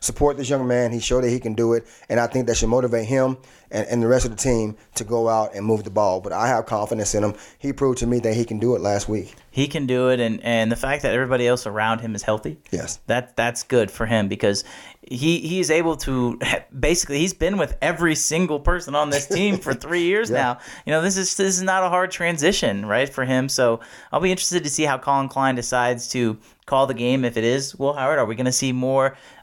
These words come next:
Speaker 2: downfield throws? Because Oklahoma State gives up a lot of big plays when it
Speaker 1: Mm-hmm.
Speaker 2: comes to that kind of stuff. Or are we gonna see Deuce Vaughn, who maybe is now starting to get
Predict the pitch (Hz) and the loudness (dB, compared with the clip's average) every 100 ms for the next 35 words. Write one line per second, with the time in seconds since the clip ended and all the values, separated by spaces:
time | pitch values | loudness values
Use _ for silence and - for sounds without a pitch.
0 | - - - 131 151 147 170 165 185 208 | -20 -10 -2 0 0 0 -4 -2 0 0
1 | 104 - - - - 127 131 131 135 147 | -2 -8 -20 -12 -6 -2 2 2 2 0
2 | 147 160 139 156 143 156 156 147 151 143 | 0 0 0 0 0 0 0 0 0 0
3 | 160 160 - 185 175 143 120 - 117 117 | -4 -4 0 0 0 -2 -4 -2 -2 0
4 | 107 110 110 104 - 139 - 147 175 190 | -2 0 -2 -2 0 0 0 2 2 2
5 | - - - 131 143 143 143 160 139 156 | -4 -12 -2 0 2 2 0 -2 0 0
6 | 160 175 160 131 117 113 131 139 139 120 | 2 2 2 2 0 2 2 2 0 0
7 | 139 139 - 127 135 131 135 90 | 0 0 -2 -2 -2 2 2 2